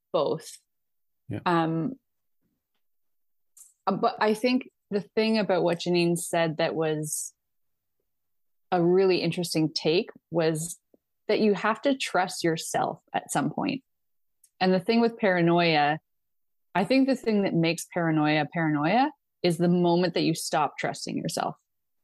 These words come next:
Speaker 1: You can be walking on the beach and feeling like, "I don't know if I trust these people. I'm not sure if someone's lying to me."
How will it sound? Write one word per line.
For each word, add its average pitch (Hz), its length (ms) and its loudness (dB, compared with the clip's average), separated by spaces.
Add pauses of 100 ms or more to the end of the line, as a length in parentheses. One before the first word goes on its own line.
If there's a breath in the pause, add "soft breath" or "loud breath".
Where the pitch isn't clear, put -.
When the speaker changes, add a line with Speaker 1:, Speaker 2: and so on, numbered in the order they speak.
(140)
Speaker 1:
You 262 160 2
can 330 240 2
be 262 140 4
walking 196 420 2
on 185 120 0
the 170 100 0
beach 156 320 -2
and 165 240 0
feeling 165 300 2
like, 151 280 2
"I 156 140 -4
don't 165 160 0
know 165 200 2
if 160 120 -2
I 147 80 2
trust 226 320 -2
these 220 180 2
people. 202 440 2
I'm 160 180 2
not 160 180 0
sure 165 220 -2
if 160 100 -4
someone's 156 300 -4
lying 220 400 4
to 220 120 0
me." 202 360 2